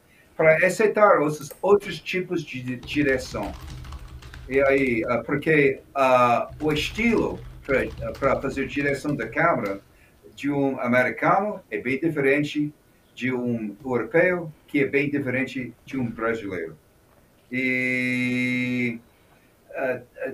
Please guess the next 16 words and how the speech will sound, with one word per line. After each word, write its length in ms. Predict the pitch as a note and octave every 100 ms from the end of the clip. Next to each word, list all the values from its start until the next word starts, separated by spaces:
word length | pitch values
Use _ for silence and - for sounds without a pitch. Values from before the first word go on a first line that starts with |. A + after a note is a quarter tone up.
| -
também, 480 | E3 D#3+ D3+ E3+ D#3+
se 120 | -
você 300 | C#3+ D3+ D3+
está 340 | C3 D3 C#3
trabalhando 540 | B2+ C#3+ B2+ C3 C3 A#2+
com 140 | A#2
pessoas 420 | A#2+ A#2 B2+ A#2+
que 120 | - C3
estão 340 | A2+ C3 A#2
mais, 480 | A#2+ B2+ B2 - -
ah, 340 | A#2 A2+ A2 G2+ - - - _
tipo, 400 | - D#3+ A#2 - -
de 100 | -
show 500 | - - - D3+ D3+
de 200 | D3+ A2+
gala, 580 | G#2 B2 G#3 A2+ G2 -